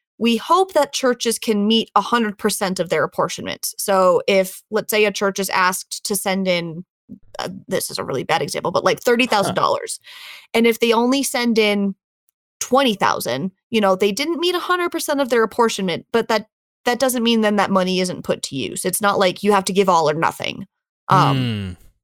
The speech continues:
Speaker 1: there are many churches for a number of years, even still to this day, have never met a hundred percent of their apportionments. But
Speaker 2: Hmm.
Speaker 1: it still doesn't mean the livelihood of the church just stops there.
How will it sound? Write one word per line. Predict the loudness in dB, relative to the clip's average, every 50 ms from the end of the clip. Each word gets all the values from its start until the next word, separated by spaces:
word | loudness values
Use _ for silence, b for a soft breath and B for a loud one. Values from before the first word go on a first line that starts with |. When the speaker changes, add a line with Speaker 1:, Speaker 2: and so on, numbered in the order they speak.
| _ _ _ 2
Speaker 1:
there | 4 4 4
are | 4
many | 2 2 2 2 0
churches | 0 0 -2 0 0 0 -2 -2 -2
for | -2 0 0 2 2 2 2 2 0 -2 _ _ _ _ _ -4
a | 0 0
number | 2 2 2 2 2 2 2 2 2 2 0
of | 0 -2
years, | -4 -2 -2 -2 -2 -2 -4 -6 -6 -8 -12 -10 -6
even | -4 -2 0 0 -2 -2 -2
still | -6 -6 -2 0 0 0
to | 0 -2
this | -2 -2
day, | 0 -2 -2 -2 0
have | 0 0 2 2 2
never | 2 4 4 2 2 2 2 2
met | 2 0 -2 -2 0 0
a | -2
hundred | 0 2 2 2 2 2 0
percent | -2 -4 -4 -4 -4 -6 -4
of | -4 -2
their | -2 -2 -2
apportionments. | -2 -4 -4 -4 -4 -4 -6 -10 -10 -10 -12 -12 -10 -8 -8 -8 -8 -10 -8
But | -4 0 2 2 4 2 0 -2
Speaker 2:
Hmm. | -4 -8 -10 -12 _ _ _ _ _ _ _ 0
Speaker 1:
it | 0 2 0
still | 0 -2 0 0 2
doesn't | 2 2 0 0 -2 0 0
mean | 2 2 2 0 0 0 -2 -4 -4 _ _ _ _ _ _ _ _ _ _ _ _ _ _ _ -2
the | 2 2
livelihood | 4 4 4 4 4 2 2 2 2
of | 2
the | 0
church | 0 -2 -6 -6 -6 -6
just | -6 -6 -6 -4
stops | -2 0 0 0 0 -2 -4 -4
there. | -2 -2 -2 -2 -4 -6